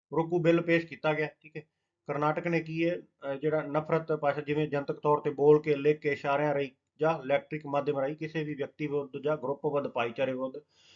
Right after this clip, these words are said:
ਜੇ ਕੋਈ ਨਫ਼ਰਤੀ ਭਾਸ਼ਣ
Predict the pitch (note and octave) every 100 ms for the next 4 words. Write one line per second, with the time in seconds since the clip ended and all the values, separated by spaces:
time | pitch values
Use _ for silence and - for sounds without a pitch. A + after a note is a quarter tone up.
0 | _ _ C3 C3 E3 E3 D#3 D#3+ E3 E3
1 | - _ - C3 C#3 D#3 - E3+ F3 D#3+
2 | - _ _ C3 C3 - D#3+